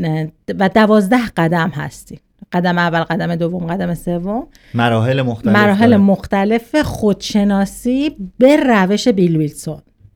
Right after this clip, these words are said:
Speaker 1: اه، روش کار می‌شه، اه، و فوق‌العاده، فوق‌العاده، فوق‌العاده، اه، روش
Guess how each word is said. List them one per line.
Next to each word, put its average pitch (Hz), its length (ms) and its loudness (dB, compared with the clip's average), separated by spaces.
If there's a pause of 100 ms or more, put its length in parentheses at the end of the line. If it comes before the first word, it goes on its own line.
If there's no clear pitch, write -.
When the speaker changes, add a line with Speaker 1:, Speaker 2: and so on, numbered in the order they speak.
(720)
Speaker 1:
اه، 180 460 -10
روش 214 300 -2
کار 233 340 0
می‌شه، 180 500 -2 (380)
اه، 175 240 -6 (220)
و 190 240 0 (760)
فوق‌العاده، 202 720 4
فوق‌العاده، 233 800 0
فوق‌العاده، 247 1080 2 (160)
اه، 180 400 -4
روش 196 440 -4